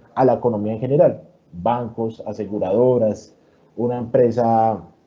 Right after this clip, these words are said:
dedicada a vender velas, dedicada a vender inciensos, por ejemplo, son lugares propicios. Cualquier lugar que genere dinero es propicio para la, para lavado de dinero, eh, para lavar activos. Y ahí entonces la intención del gobierno nacional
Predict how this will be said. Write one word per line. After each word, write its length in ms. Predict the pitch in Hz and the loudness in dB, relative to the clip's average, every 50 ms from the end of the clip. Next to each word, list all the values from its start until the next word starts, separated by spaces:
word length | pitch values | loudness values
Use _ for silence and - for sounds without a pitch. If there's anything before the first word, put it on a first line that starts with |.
| _ _ _ _ _ | _ _ _ _ _
dedicada 580 | - - 113 113 113 107 104 - - 98 101 110 | -2 0 2 2 0 -2 -2 -6 -6 -2 0 0
a 40 | |
vender 300 | 113 117 110 92 98 90 | 0 0 -2 -4 -4 -4
velas, 480 | 82 87 123 135 135 127 123 117 110 98 | -2 0 2 2 2 2 2 0 0 0
dedicada 360 | 104 101 95 85 - 85 92 | -2 -2 -4 -4 -6 -4 -2
a 40 | 101 | -2
vender 220 | 104 107 90 87 | -2 -2 -4 -4
inciensos, 500 | 92 101 98 - 127 123 120 - - 107 | -6 -6 -6 -4 -2 -2 -2 -4 -6 -12
por 180 | - - 110 95 | -4 -2 0 0
ejemplo, 440 | 95 104 143 147 135 - 87 85 85 - - _ _ _ _ | 2 2 2 0 0 -2 -6 -10 -12 -14 -18 _ _ _ _
son 220 | _ - 131 120 117 | _ -2 0 2 2
lugares 360 | 131 127 143 143 143 135 - | 4 4 6 6 6 4 2
propicios. 480 | - 110 - 160 170 160 - 135 - - - - | -2 -2 0 2 0 0 0 -6 -10 -10 -8 -2
Cualquier 580 | - 143 139 139 - - - 202 196 196 175 170 | 0 0 0 0 -2 -2 2 2 4 4 2 0
lugar 440 | 190 185 175 165 180 156 120 110 - | -2 -2 0 2 2 2 2 0 -4
que 140 | - 127 | -6 -4
genere 420 | 123 143 139 135 143 151 156 170 - | -2 -2 -2 0 0 0 -2 -2 -6
dinero 440 | - 165 160 156 175 175 165 156 - - | -4 0 2 4 4 4 2 2 -2 -4
es 160 | - 123 117 | -8 -10 -6
propicio 400 | - - 127 - 139 127 139 135 | -6 -6 -4 -4 -4 -4 -4 -2
para 180 | - 123 113 107 | -2 0 0 0
la, 300 | 104 101 98 95 90 - - - _ _ _ - _ | 0 0 -2 -2 -4 -8 -14 -20 _ _ _ -10 _
para 140 | - 123 113 | 0 2 2
lavado 280 | 110 110 101 101 104 110 | 4 4 4 4 4 4
de 60 | 117 | 2
dinero, 340 | 113 104 92 87 82 - 107 | 2 0 -4 -6 -6 -4 -2
eh, 200 | 113 110 107 104 | 0 0 0 0
para 160 | - 113 107 104 | 0 0 0 2
lavar 240 | 104 98 98 101 | 2 0 2 0
activos. 520 | 110 110 - - - 117 - - - - - - - - _ _ _ _ _ _ _ _ _ _ _ _ _ _ _ _ _ _ _ | -2 -2 0 0 0 0 0 -4 -10 -16 -20 -20 -20 -20 _ _ _ _ _ _ _ _ _ _ _ _ _ _ _ _ _ _ _
Y 120 | 117 131 | 0 2
ahí 180 | 135 135 139 151 | 4 4 4 4
entonces 640 | 156 156 160 160 143 135 131 - 135 135 - - _ _ _ _ _ _ _ _ _ | 4 4 2 2 2 2 0 -4 -8 -10 -10 -18 _ _ _ _ _ _ _ _ _
la 120 | - 131 135 | 0 0 2
intención 560 | 131 117 - 131 123 113 - 120 117 113 113 | 2 0 -2 -2 -4 -2 -4 -4 -4 -4 0
del 260 | 120 143 147 147 139 139 | 2 4 6 6 4 2
gobierno 340 | 113 113 113 113 110 127 | 0 -2 -2 -2 -2 -2
nacional 480 | 135 135 135 - 139 127 120 113 113 117 | -4 -4 -2 -2 -4 -4 -4 -6 -8 -12